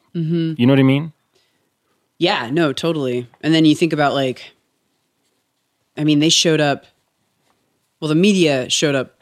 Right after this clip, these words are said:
Speaker 1: seventy-two hours afterwards.
Speaker 2: Yeah, we're probably gone by the time they showed up.
Speaker 1: Yeah,
Speaker 2: Yeah.
Speaker 1: I mean, until the tri-, yeah,
Speaker 2: Oh,
Speaker 1: until the
Speaker 2: right,
Speaker 1: trial
Speaker 2: until the
Speaker 1: started.
Speaker 2: trial,
Speaker 1: Yeah, no,
Speaker 2: yeah,
Speaker 1: you're
Speaker 2: yeah,
Speaker 1: totally
Speaker 2: sure.
Speaker 1: right. And then, but they showed up, like,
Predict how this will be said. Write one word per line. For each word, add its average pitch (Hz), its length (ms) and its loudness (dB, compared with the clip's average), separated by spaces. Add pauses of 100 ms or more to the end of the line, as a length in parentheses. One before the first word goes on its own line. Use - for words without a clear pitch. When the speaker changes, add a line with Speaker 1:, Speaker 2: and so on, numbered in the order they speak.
(480)
Speaker 1:
seventy-two 143 640 -2
hours 131 380 -2
afterwards. 120 720 -10
Speaker 2:
Yeah, 87 160 -2
we're 92 100 -8
probably 110 220 -2
gone 98 240 0
by 78 80 -4
the 82 80 -6
time 80 200 -8
they 85 120 -4
showed - 260 -14
up. - 300 -16
Speaker 1:
Yeah, 151 400 -2
Speaker 2:
Yeah. - 120 -4
Speaker 1:
I 160 40 2
mean, 160 120 2
until 170 200 0
the 143 80 -4
tri-, 156 160 -2
yeah, 160 140 2
Speaker 2:
Oh, - 20 0
Speaker 1:
until 120 160 4
the 104 60 0
Speaker 2:
right, 101 80 4
Speaker 1:
trial 156 140 0
Speaker 2:
until - 120 0
the 135 100 -2
Speaker 1:
started. 131 120 -4
Speaker 2:
trial, 151 100 -2
Speaker 1:
Yeah, 196 100 0
no, 160 80 0
Speaker 2:
yeah, 165 60 0
Speaker 1:
you're 147 60 0
Speaker 2:
yeah, 147 40 -4
Speaker 1:
totally 175 320 -4
Speaker 2:
sure. 147 60 -4
Speaker 1:
right. 139 300 -4
And 151 180 -2
then, 156 220 -2
but 147 120 -4
they 185 100 2
showed 208 200 -2
up, 170 100 -4
like, 139 380 -4